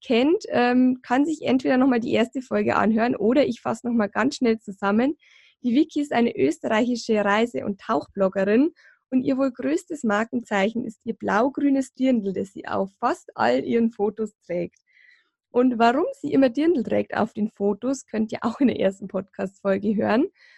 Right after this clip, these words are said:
Oder ihr schaut einfach mal bei ihrem Blog vorbei. Wie gesagt, der heißt chronic wanderlust dot com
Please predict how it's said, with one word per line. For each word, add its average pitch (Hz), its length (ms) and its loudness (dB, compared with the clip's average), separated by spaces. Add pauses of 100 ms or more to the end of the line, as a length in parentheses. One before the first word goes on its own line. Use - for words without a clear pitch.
(280)
Oder 302 220 4
ihr 254 120 2
schaut 220 300 2
einfach 220 300 0
mal 202 180 0
bei 202 120 0
ihrem 196 200 -2
Blog 214 260 -2
vorbei. 214 500 0
Wie 214 80 0
gesagt, 196 420 -8
der 196 120 -4
heißt 208 280 -4
chronic 208 460 0
wanderlust 277 580 0
dot 240 180 -8
com 220 320 0